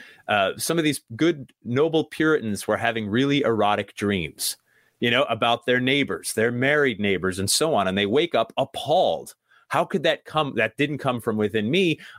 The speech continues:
I am the vic-, victim of an incubus or a succubus," right? "There is a demon that put those horrible notions in me." No, you're a sexual person. You're repressed, and you're having fantasies about your neighbors.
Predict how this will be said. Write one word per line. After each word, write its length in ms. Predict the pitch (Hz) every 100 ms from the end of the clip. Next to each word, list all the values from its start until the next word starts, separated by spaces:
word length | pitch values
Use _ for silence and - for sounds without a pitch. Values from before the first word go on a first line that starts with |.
| -
I 160 | 127 160
am 180 | 165
the 60 | 135
vic-, 380 | 117 123 135 131
victim 440 | 107 156 - 127 123
of 120 | 117
an 100 | 107 -
incubus 520 | 190 196 180 180 -
or 80 | 80
a 60 | -
succubus," 720 | - 147 - 69 - - - -
right? 260 | 113 185 - _ _ _
"There 200 | 117 147
is 120 | 139
a 60 | 113
demon 540 | 101 147 190 139 113
that 200 | 104 101
put 220 | - 170 -
those 180 | 101
horrible 480 | - - 208 214 180
notions 420 | 143 143 - 113
in 120 | 98 92
me." 200 | 76 - _ _ -
No, 380 | 294 294 208 -
you're 120 | - 185
a 40 |
sexual 400 | - - - 220
person. 480 | - 214 233 - 101
You're 100 | 139
repressed, 580 | 156 - 233 90 - -
and 100 | 127
you're 80 | 120
having 260 | 160 170
fantasies 560 | - 180 214 180 131 120
about 260 | 131 147
your 100 | 139
neighbors. 500 | 147 185 196 - -